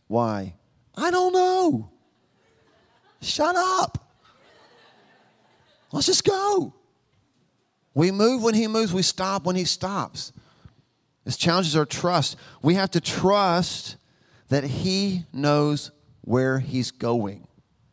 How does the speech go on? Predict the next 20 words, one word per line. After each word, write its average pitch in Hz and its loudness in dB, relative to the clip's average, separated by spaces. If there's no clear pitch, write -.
And 170 2
I 185 4
know 180 4
if 156 -2
I 151 4
took 160 0
a 147 2
poll 143 2
right 143 0
now 135 0
and 127 2
I 131 2
said, 120 0
"Okay, 113 -2
let's 143 2
do 123 2
it. 92 0
It'll 143 2
be 131 0
fun." 104 -4